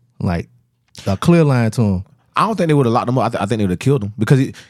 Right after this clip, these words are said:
Speaker 2: you can't lock him up 'cause he know too much.
Speaker 1: Yeah, either lock him up or kill him.
Speaker 2: Yeah,
Speaker 1: Either
Speaker 2: they
Speaker 1: way. But
Speaker 2: maybe.
Speaker 1: now, now with Teddy dead, they, they gotta wash their hands of all of this shit.
Speaker 2: True.
Speaker 1: 'Cause they ain't, 'cause there's nothing in it for 'em. Ain't no money.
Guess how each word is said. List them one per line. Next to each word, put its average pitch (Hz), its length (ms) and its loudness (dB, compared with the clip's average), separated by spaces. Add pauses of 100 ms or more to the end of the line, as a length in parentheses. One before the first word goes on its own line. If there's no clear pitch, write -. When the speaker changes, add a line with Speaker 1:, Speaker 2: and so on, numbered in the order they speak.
Speaker 2:
you 131 120 2
can't 175 240 -2
lock 151 160 -4
him 131 100 0
up 113 80 -2
'cause 127 100 -2
he 117 60 -2
know 135 140 2
too 135 100 -6
much. 90 340 -6 (760)
Speaker 1:
Yeah, 120 220 4
either 208 240 4
lock 180 220 2
him 180 100 4
up 175 120 2
or 143 60 2
kill 156 240 2
him. 101 80 0
Speaker 2:
Yeah, 110 120 2
Speaker 1:
Either 156 120 6
Speaker 2:
they 156 60 4
Speaker 1:
way. 139 220 4 (100)
But 127 100 4
Speaker 2:
maybe. 143 80 4
Speaker 1:
now, 165 340 0
now 160 420 0 (440)
with 120 200 0
Teddy 170 260 0
dead, 123 480 0 (560)
they, 127 280 0
they 120 260 -2
gotta 135 180 2
wash 131 240 2
their 123 140 0
hands 120 500 0
of 107 140 0
all 127 260 2
of 110 80 0
this 104 120 -2
shit. - 260 -4 (800)
Speaker 2:
True. 85 260 -6 (240)
Speaker 1:
'Cause 120 140 4
they 127 220 2
ain't, 120 200 -16
'cause 151 140 2
there's 147 140 2
nothing 143 280 2
in 143 140 2
it 123 80 -6
for 147 240 2
'em. 107 120 -4
Ain't 117 160 2
no 170 100 4
money. 156 420 2